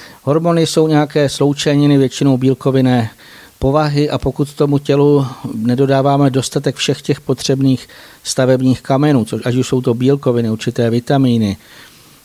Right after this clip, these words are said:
a tak dále, tak, eh, v podstatě ty žlázy vnitřní sekrece nemůžou fungovat,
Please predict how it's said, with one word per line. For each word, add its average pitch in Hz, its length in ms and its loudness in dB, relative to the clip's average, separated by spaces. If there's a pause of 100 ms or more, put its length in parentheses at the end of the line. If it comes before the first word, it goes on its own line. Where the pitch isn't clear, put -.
(100)
a - 60 -20
tak 113 180 -4
dále, 123 400 2 (360)
tak, - 300 -10
eh, 123 400 2 (720)
v - 20 -20
podstatě 147 640 0
ty 135 160 0
žlázy 135 360 0
vnitřní 143 380 -2
sekrece 131 560 -2
nemůžou 147 520 2
fungovat, 131 720 0